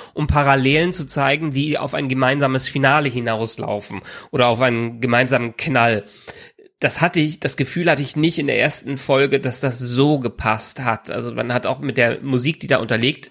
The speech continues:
worden ist, etwas angedeutet, was ich bei meinem Gucken nicht so gesehen habe. Und das fand ich etwas schade, weil das war so einer der wenigen Punkte, die mir dann auch während des Guckens aufgefallen sind. Wenn ich alle anderen Dinge,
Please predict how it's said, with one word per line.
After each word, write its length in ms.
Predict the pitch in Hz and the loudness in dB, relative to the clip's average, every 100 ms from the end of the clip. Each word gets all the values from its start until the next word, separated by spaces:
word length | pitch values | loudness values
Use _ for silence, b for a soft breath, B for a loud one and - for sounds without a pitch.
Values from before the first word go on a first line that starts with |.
| _ | _
worden 400 | 147 135 135 143 | -4 -2 -2 -2
ist, 300 | 135 135 B B B | -4 -6 B B B
etwas 300 | - 123 123 | -6 -2 -2
angedeutet, 880 | - 175 180 131 123 123 135 165 - B B B _ _ | 0 0 0 2 2 2 2 -4 -6 B B B _ _
was 320 | - 135 - - | -4 -4 -4 -2
ich 340 | 180 - - _ _ _ _ _ _ | -2 -2 -12 _ _ _ _ _ _
bei 200 | 160 131 | -2 0
meinem 400 | 123 127 160 214 | 2 2 2 0
Gucken 420 | 202 208 202 196 180 | 0 0 0 -2 0
nicht 380 | 185 - - | 0 -2 -8
so 180 | - 131 | -6 -2
gesehen 720 | 110 117 107 113 110 113 107 | 0 0 0 0 0 -2 -4
habe. 540 | 113 107 104 113 123 - | -2 -2 -4 -6 -8 -10
Und 160 | 131 - - | -14 -14 -8
das 240 | 139 - | -8 -4
fand 180 | 156 147 | -4 -2
ich 80 | 139 | -4
etwas 460 | 135 135 - - _ _ _ _ | -6 -6 -8 -10 _ _ _ _
schade, 440 | - 143 135 151 135 | -4 0 2 2 0
weil 60 | |
das 200 | 135 127 | -2 -2
war 140 | 139 143 | 0 0
so 140 | 143 | 0
einer 200 | 143 151 | 0 2
der 180 | 139 123 | 2 2
wenigen 420 | 139 180 135 123 | 2 2 0 -2
Punkte, 500 | - 139 127 131 123 B B 151 - | 0 -2 2 2 2 B B -16 -2
die 80 | 135 | 2
mir 160 | 135 135 | 4 2
dann 160 | 131 | 2
auch 220 | 107 151 | 2 0
während 240 | 147 127 117 | 2 0 0
des 160 | 120 | -6
Guckens 340 | - 135 135 - | -8 -12 -12 -8
aufgefallen 600 | 113 120 131 - 113 113 | -6 -6 -8 -4 -2 -2
sind. 160 | 113 110 | -4 -2
Wenn 240 | 123 127 | -2 -2
ich 220 | 135 120 | -8 -4
alle 260 | 139 135 - | -2 0 -2
anderen 320 | 151 170 147 | -2 -2 -2
Dinge, 300 | 156 151 | 0 2